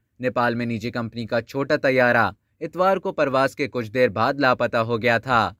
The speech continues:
जिसमें उन्नीस मुसाफिर और अमले के तीन अरकान सवार थे।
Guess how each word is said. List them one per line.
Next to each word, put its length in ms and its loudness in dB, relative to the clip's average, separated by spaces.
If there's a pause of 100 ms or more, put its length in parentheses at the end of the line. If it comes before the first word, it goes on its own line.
(340)
जिसमें 300 -6
उन्नीस 460 -4
मुसाफिर 580 2 (200)
और 140 0
अमले 260 0
के 160 -4
तीन 240 -4
अरकान 380 -2
सवार 360 2
थे। 200 -4